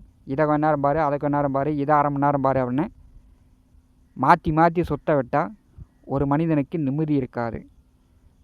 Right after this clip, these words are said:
கும்பராசி என்பர்கள் நிம்மதியாக இருக்கணும், கொஞ்சம் வந்து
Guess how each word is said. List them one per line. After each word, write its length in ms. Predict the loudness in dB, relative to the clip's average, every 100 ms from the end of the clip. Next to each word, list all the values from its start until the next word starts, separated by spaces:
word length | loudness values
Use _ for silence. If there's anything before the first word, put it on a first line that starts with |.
| -2
கும்பராசி 540 | 4 8 10 8 6 0
என்பர்கள் 400 | 0 0 0 -2 -10 -20 -20 -20 -12
நிம்மதியாக 520 | -6 -2 2 4 4
இருக்கணும், 400 | 2 0 -2 -4 -6 -16 -20 -20 -20 -20 _ -4
கொஞ்சம் 400 | -2 2 2 2
வந்து 200 | 0